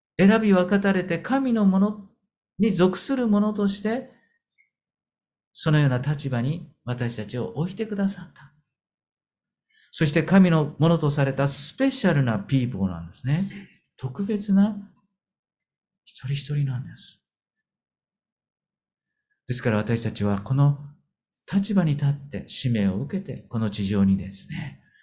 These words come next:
歩んでいきたいと思うんですね。もう一つ、第一ペテロの四章、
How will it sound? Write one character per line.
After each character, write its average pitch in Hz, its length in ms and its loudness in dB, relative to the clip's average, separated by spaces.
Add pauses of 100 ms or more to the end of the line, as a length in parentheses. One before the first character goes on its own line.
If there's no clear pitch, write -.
(1200)
歩 101 240 2
ん 95 40 4
で 92 80 -4
い - 20 -2
き - 80 -12
た 98 140 -6
い 95 80 -4
と 98 80 -6
思 95 160 -2
う - 20 -4
ん 92 40 -8
で - 60 -12
す - 140 -10
ね。 120 120 0
も 156 180 8
う - 20 4
一 226 180 2
つ、 131 420 -2
第 135 140 6
一 139 140 0
ペ 143 100 2
テ 131 120 0
ロ 117 100 2
の 107 160 2
四 156 240 2
章、 - 420 -4